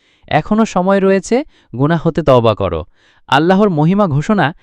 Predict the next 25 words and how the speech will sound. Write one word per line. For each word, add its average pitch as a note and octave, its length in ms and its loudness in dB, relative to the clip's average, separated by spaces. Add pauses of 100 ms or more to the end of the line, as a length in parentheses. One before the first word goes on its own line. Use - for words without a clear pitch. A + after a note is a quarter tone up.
(240)
এখনও A3+ 400 0
কেন G#3 220 0
করছ D3+ 320 0
না?" E2 260 -6 (760)
সর্বহারা D3+ 560 0
হওয়ার D#3 300 2
পরেই D#3 420 0 (260)
তাদের B2 240 -2
বিভ্রান্তির C3 680 -2
দশা A2+ 260 -2
কাটল। F2+ 420 -8 (840)
তারা C#3 220 2
মনে D3 220 2
মনে D3+ 220 0
তওবা C3 360 2
করে E3 340 -2
আল্লাহর A#2 340 -2
নিকট B2+ 300 -2
ক্ষমা F#3 260 0
প্রার্থনা A2 460 -2
করে F#2+ 200 -2
বলল, F#2+ 400 -2 (480)
"হে C#3+ 140 4
আমাদের D#3+ 320 0
প্রতিপালক, D3 680 0